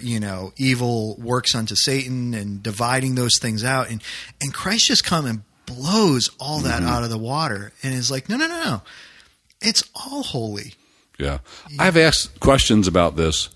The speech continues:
Speaker 2: to some of the really big Reformed Baptist leaders,
Speaker 1: Mm-hmm.
Speaker 2: like, you know, how do you, how do you refrain from your own thoughts about your worldly recreations, about bike riding? How do you
Speaker 1: Yeah.
Speaker 2: refrain from even thinking about it? And they say, "Well, you don't have to get legalistic about it. It's the spirit of the thing."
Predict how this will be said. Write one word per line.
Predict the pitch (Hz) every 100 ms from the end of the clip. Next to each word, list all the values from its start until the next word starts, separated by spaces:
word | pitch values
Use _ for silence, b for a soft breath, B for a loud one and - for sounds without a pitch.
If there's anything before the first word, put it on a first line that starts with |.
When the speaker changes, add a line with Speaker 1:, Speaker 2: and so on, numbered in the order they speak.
| -
Speaker 2:
to | - 92
some | 113 101
of |
the | 85
really | 92 95
big | 85 87 85
Reformed | 80 90 82
Baptist | 85 78 - 85
leaders, | 82 71 73 -
Speaker 1:
Mm-hmm. | 113 110 113 -
Speaker 2:
like, | 87 - - -
you | 87 71 - b
know, | 80 - _ - - -
how | - 101
do | 98
you, | 90 90 - - 85
how | - 107
do |
you | 98
refrain | 90 78 90 90
from | 85 78
your | 78 80
own | 80
thoughts | - 87 76 -
about | 76 78 73
your | 78
worldly | 73 82 80 78
recreations, | 76 71 73 69 67 - 65
about | 98 90 78
bike | 85 90 76
riding? | 67 64 -
How | 95
do | 120
you | 110
Speaker 1:
Yeah. |
Speaker 2:
refrain | 104 104 87
from | 87
even | 87 82
thinking | 78 82 80
about | 76 76 76
it? | B B B
And | 117
they | 127 135
say, | 117 110 - B -
"Well, | 190
you | 196
don't | 220
have | 214
to | 160
get | 135 135
legalistic | 117 120 107 117 127 98 -
about | 82 82 73
it. | 65 -
It's | 127 -
the | 143
spirit | - 190 196 127
of | 95 82
the |
thing." | 78 78 65 65